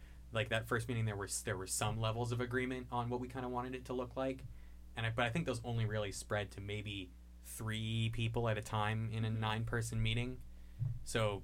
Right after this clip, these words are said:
Speaker 1: like, leaving that, it was like, "Okay, we need to, we need to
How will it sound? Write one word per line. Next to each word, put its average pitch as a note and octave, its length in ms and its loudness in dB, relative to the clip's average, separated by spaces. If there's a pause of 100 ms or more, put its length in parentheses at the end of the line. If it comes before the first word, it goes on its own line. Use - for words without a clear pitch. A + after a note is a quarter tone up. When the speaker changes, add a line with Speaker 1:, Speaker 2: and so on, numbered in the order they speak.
(160)
Speaker 1:
like, A2+ 240 4
leaving B2+ 320 6
that, G#2 180 6
it G2 100 -6
was G2 160 -6
like, G2 220 -2
"Okay, A2+ 240 0
we G2+ 160 -4
need G2+ 220 -6
to, F2+ 260 0 (1080)
we B2+ 100 0
need A#2 140 0
to G#2 180 -2